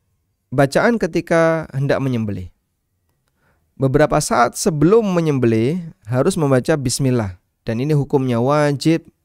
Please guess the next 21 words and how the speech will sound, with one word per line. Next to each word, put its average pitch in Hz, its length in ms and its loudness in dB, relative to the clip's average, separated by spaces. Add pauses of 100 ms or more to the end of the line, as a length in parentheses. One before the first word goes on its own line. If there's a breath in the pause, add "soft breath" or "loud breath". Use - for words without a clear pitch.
(320)
menurut 143 400 -4
pendapat 123 400 -4 (160)
jumhur 120 480 -2
ulama. 127 400 -4 (720)
Dan 117 160 -4
ini 139 80 -6
pendapat 127 320 -4
yang 110 160 -4
lebih 101 160 -8
kuat. 107 320 -10
Allah 135 240 -2
Subhanahu 120 400 -6
wa 107 80 -8
taala 117 160 -6
berfirman, 139 480 -8 (720 soft breath)
"Wala 170 320 2
ta'kulu 147 560 -2
mimma 135 560 -4
lam 156 240 0
yudhkarismullahi 139 1120 -2
alaihi 117 480 -4